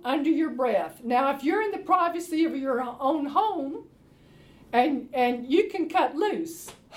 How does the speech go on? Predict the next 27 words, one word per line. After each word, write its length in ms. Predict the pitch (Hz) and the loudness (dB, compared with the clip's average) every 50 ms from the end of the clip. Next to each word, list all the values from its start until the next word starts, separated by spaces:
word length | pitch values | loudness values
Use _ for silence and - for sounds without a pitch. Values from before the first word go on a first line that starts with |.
| - - - _ _ - - - - - - | -20 -20 -20 _ _ -20 -20 -20 -20 -8 0
When 200 | 220 214 294 311 | 2 2 4 4
I'm 260 | 330 403 440 403 330 | 4 2 2 0 0
at 100 | 254 220 | -2 0
home 240 | 349 359 370 359 330 | 0 0 0 2 2
by 180 | 320 311 320 | 2 2 2
myself, 640 | 330 339 320 508 - - 311 302 359 359 330 330 - | 2 0 -2 -2 -4 -4 0 2 2 2 2 2 2
I 140 | 285 349 370 | 0 0 0
can 220 | - 339 269 254 | -2 -4 -6 -4
cut 280 | - 330 339 262 - 269 | -2 0 0 0 -2 -2
loose. 380 | 311 381 - 226 196 - - | -4 -4 -2 -4 -4 -6 -4
It's 160 | 247 311 302 - | -4 -4 -4 -4
just 280 | - 311 294 - - | -4 -4 -6 -4 -4
me. 500 | 226 240 320 339 370 392 392 415 415 - - - - - - - - - - - - - - - - - | -2 0 2 2 2 4 4 2 2 0 -4 -12 -20 -20 -20 -20 -20 -20 -20 -20 -20 -20 -20 -20 -12 -2
Uh, 380 | - 233 233 226 214 208 202 - - | 2 2 4 4 4 2 2 -2 -4
you 140 | 277 247 339 | -2 0 2
know, 220 | 311 269 247 247 262 | 4 6 6 4 4
nobody 520 | 277 294 311 320 349 349 349 339 349 359 | 2 2 2 2 2 2 2 2 0 2
else 220 | 339 339 339 - | 0 0 0 -2
is 100 | 311 294 | -8 -10
gonna 260 | - - 277 285 277 262 | -6 -6 -2 -2 -2 0
hear 260 | 269 311 330 349 320 | 0 0 0 0 0
me 180 | 311 320 349 | 0 0 0
except 640 | 339 - - - - 311 262 254 - - - - - | 0 -2 -4 -4 -4 -4 -2 -4 -4 -8 -18 -10 -6
the 100 | 226 214 | -6 -2
devil 580 | 208 240 240 254 262 277 311 320 330 330 - - | 0 2 2 2 2 2 0 0 0 0 -4 -2
or 180 | 233 214 208 208 | 0 0 0 2
God 520 | 208 214 220 233 240 262 294 320 - - | 2 2 4 4 4 4 2 0 -2 -6